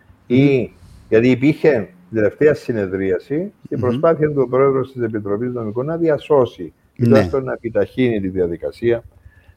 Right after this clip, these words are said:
Speaker 2: είχε προτείνει ότι μπορούμε να προχωρήσουμε με το να απορρίψουμε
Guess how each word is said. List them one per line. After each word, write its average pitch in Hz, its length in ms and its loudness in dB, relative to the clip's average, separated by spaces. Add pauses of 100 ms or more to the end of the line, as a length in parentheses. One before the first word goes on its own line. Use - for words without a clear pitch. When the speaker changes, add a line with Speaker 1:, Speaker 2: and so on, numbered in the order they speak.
(180)
Speaker 2:
είχε 185 420 4 (320)
προτείνει 160 560 0
ότι 214 400 2
μπορούμε 165 400 2
να 165 140 0
προχωρήσουμε 120 840 -2 (340)
με 151 260 0
το 151 180 4
να 143 240 2
απορρίψουμε 135 1000 2